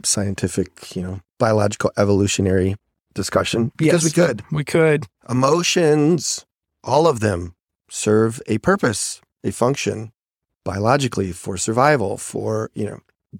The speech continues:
Speaker 1: being burnt, or the, the, the sensation of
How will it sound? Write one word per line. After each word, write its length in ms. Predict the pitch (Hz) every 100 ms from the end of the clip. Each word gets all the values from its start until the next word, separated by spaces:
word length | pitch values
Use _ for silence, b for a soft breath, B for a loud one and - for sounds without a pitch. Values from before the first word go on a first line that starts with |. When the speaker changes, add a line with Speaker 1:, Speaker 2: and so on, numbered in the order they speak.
| _
Speaker 1:
being 360 | 156 214 180 127 -
burnt, 640 | 131 135 117 - - - _ _ _ -
or 60 | 131
the, 80 | 147
the, 220 | 131 123 -
the 280 | 131 110 _ _
sensation 1000 | - 156 151 - 170 214 - 208 175 160 -
of 500 | 117 117 104 -